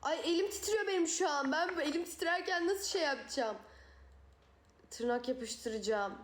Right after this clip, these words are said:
Ay lansmana da çok güzel. Protez tırnak yaptırayım lansmana. Olmaz. Protez yaptırayım. Poz mu? Ojeyle poz vereyim mi? Neden ojeyle poz veriyor?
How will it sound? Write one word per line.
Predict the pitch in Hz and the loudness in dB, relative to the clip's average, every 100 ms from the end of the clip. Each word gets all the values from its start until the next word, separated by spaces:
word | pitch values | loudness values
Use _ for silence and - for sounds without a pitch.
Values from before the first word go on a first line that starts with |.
| - - - - - - - - - - - - - - | -18 -20 -20 -20 -20 -20 -20 -20 -20 -20 -20 -20 -20 -6
Ay | 214 214 226 226 233 226 | 0 0 0 0 -2 -2
lansmana | 220 220 226 240 254 269 | 0 0 -2 -2 0 0
da | 269 | -2
çok | 269 277 277 | -4 -4 -4
güzel. | 285 285 - | -4 -4 -2
Protez | 226 226 240 240 | -2 0 -2 -4
tırnak | 226 202 196 | -2 -2 -2
yaptırayım | 202 196 - 196 190 | -4 -6 -4 -2 0
lansmana. | 185 185 196 190 | 0 -2 -2 -2
Olmaz. | - 196 196 196 202 202 - - - - | 0 0 0 2 0 0 -6 -14 -16 -6
Protez | 208 202 220 196 | -6 -2 -4 -2
yaptırayım. | 202 190 - 190 180 - - - - - - - - - - - | -2 -4 -10 -10 -10 -12 -20 -20 -20 -20 -16 -12 -12 -14 -18 -6
Poz | - 302 247 | 0 2 2
mu? | 233 254 294 - - - - - - - - - - - - - - - - | -2 -2 -6 -16 -20 -20 -20 -20 -20 -20 -20 -20 -20 -20 -20 -20 -20 -20 -4
Ojeyle | 240 247 262 240 240 | -2 2 2 2 0
poz | 240 214 | -2 0
vereyim | 233 269 302 | 0 0 -2
mi? | 220 196 - - - - - - - - - - | -4 -6 -12 -20 -20 -20 -20 -20 -20 -20 -18 -4
Neden | 233 240 269 | 0 2 2
ojeyle | 247 226 214 | 2 2 0
poz | 220 208 196 | -2 -2 0
veriyor? | 202 | 0